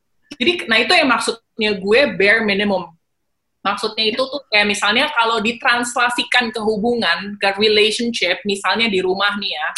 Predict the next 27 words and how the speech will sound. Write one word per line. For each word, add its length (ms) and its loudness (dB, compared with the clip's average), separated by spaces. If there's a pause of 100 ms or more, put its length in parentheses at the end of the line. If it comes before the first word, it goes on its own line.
(760)
di 140 2
rumah 320 2
udah 100 2
tinggal 560 -4
bareng, 320 0
gue 160 2
udah 160 2
pernah 160 0
tinggal 240 -2
bareng 240 0
juga 220 0
hampir 200 -4
tiga 240 -6
tahun. 280 -2 (580)
Eh, 420 4 (220)
di 160 -2
rumah 320 2
tinggal 320 0
bareng, 560 -2 (640)
misalnya 720 0
pun 240 2
rumahnya 640 0
juga, 400 -2
let's 240 -2
say, 160 -2
bayarnya 400 2
bareng-bareng, 720 0